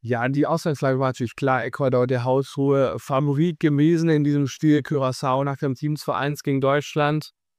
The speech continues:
Weil ich sagen muss, wir haben trotzdem ordentlichen Auftritt hingelegt. Den ersten W-M-Treffer erzielt. Offensiv auch den einen oder anderen gut Konter gesetzt. Aber gegen Ecuador, der natürlich eine absolute Defensivmaschine ist, wird's natürlich nochmal schwieriger zu kontern.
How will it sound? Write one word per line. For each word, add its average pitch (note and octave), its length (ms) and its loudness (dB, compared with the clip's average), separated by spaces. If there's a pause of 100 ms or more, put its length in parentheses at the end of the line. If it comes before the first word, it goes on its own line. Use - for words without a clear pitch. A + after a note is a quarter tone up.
(140)
Weil A#2+ 140 0
ich A#2 60 -6
sagen C#3+ 220 2
muss, D3 200 -2
wir D#3+ 80 0
haben E3 120 2
trotzdem - 340 0
ordentlichen E3+ 320 2
Auftritt E3 320 -2
hingelegt. E3 500 2 (220)
Den C#3 100 2
ersten C#3 300 -2
W-M-Treffer C#3+ 500 0
erzielt. D3 520 0 (520)
Offensiv C#3 460 -2
auch C#3+ 100 0
den C#3 160 0
einen C#3 200 0
oder B2 100 0
anderen C3+ 220 0
gut D3 220 0
Konter D#3+ 320 0
gesetzt. C#3+ 600 -2 (920)
Aber D3 460 2 (140)
gegen C#3 180 2
Ecuador, D3 560 2
der C#3 120 4
natürlich C#3 240 -2
eine D3+ 100 0
absolute C#3+ 360 -2
Defensivmaschine D3+ 1200 0
ist, D#3 300 -2
wird's D3 180 -6
natürlich C#3+ 280 -2
nochmal C#3+ 240 0
schwieriger D3 500 0
zu C3+ 220 -4
kontern. E3+ 600 0